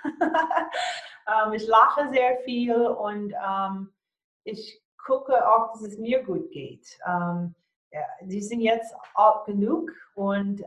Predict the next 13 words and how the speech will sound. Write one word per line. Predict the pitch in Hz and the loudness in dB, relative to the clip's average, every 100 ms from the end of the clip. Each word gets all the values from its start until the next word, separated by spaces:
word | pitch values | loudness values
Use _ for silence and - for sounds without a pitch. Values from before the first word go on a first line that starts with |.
| 190 | -2
ähm, | 185 185 185 190 - _ _ _ _ _ - | 0 0 -2 -6 -10 _ _ _ _ _ -4
er | 196 | 2
hat | 214 - | 2 2
seinen | 247 233 233 | 0 0 2
Life-Coach | 220 226 233 - 233 254 - - - | 2 2 -2 -6 -2 0 -2 -6 -12
oder | 185 185 | -10 -4
wie | |
auch | 185 185 | -4 -2
immer, | 202 214 208 208 | -2 4 4 4
diese | 202 190 | -2 -6
Begleitperson | 190 196 190 220 - 240 226 214 208 214 214 202 | -6 0 2 2 0 -2 -2 0 0 0 -4 -8
und, | 190 196 196 190 | -6 -6 -4 -6
ähm, | 175 185 185 185 185 | -4 -4 -2 -4 -8